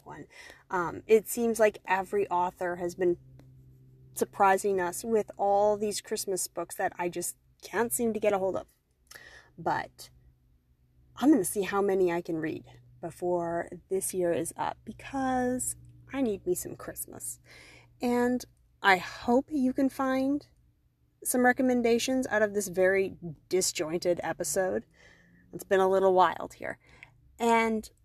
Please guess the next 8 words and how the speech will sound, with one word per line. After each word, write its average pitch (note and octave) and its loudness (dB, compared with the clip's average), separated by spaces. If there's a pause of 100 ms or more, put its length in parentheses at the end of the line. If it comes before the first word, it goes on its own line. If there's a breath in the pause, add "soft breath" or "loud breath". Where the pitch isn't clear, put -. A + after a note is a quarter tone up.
(540)
if G3 -2
you G3 4
have B3 -2
one F#3+ 2
that E3+ 0
you F3+ -6
definitely G#3+ -2
think - -4